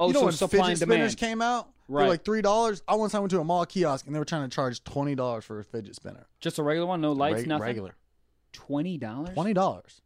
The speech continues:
Speaker 2: So it's like, if ass eating is in right now, you bumping up prices?
Speaker 1: Oh,
Speaker 2: Inflation.
Speaker 1: right. Inflation.
Speaker 2: Uh, 'cause
Speaker 1: Supply and
Speaker 2: if, if you're
Speaker 1: demand.
Speaker 2: not trying to eat, then she's like, "I got a client down the street.
Speaker 1: Word.
Speaker 2: He trying to eat."
Speaker 1: Dude, trickle down economics.
Speaker 2: Trickle effect, yeah.
Speaker 1: I don't know what that means.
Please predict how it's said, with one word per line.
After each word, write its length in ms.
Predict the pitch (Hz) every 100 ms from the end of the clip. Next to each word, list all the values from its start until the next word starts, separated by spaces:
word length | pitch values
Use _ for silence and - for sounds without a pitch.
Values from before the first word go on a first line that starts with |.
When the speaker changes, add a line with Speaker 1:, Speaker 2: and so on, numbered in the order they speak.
| _
Speaker 2:
So 120 | 156
it's 100 | 151
like, 120 | 139
if 120 | 135 127
ass 240 | 147 165 170
eating 180 | 180 135
is 100 | 127
in 140 | 262
right 140 | 160 113
now, 240 | 110 110
you 100 | 139
bumping 280 | 131 135 143
up 100 | 131
prices? 520 | 131 185 214 294 285 -
Speaker 1:
Oh, 160 | 123 123
Speaker 2:
Inflation. 580 | 151 117 240 247 - 101
Speaker 1:
right. 120 | 87 _ _
Inflation. 960 | 127 123 113 - 135 139 143 - 135 113 170
Speaker 2:
Uh, 80 | 185
'cause 160 | 185
Speaker 1:
Supply 40 | 135
and 80 | 135
Speaker 2:
if, 120 | 143
if 60 | 131
you're 80 | 143
Speaker 1:
demand. 240 | 147 226
Speaker 2:
not 160 | 240 151
trying 160 | 160 143
to 40 |
eat, 200 | 139 147
then 100 | 135
she's 180 | 131 135
like, 140 | 104
"I 100 | 107
got 160 | 123 117
a 40 |
client 460 | 113 151 175 156 127
down 200 | 123 120
the 80 | 120
street. 440 | - 175 175 165 _
Speaker 1:
Word. 600 | - 107 110 123 127 135 127
Speaker 2:
He 40 | 120
trying 200 | 135 123
to 100 | 127
eat." 260 | 120 95
Speaker 1:
Dude, 300 | - 135 123
trickle 440 | - - 175 - 160
down 420 | 135 139 143 139
economics. 600 | 139 - 131 127 135 120
Speaker 2:
Trickle 220 | - 170
effect, 280 | 135 127 92
yeah. 180 | 127 104 -
Speaker 1:
I 80 |
don't 80 | 135
know 60 | 131
what 80 | 120
that 120 | 101
means. 260 | 92 -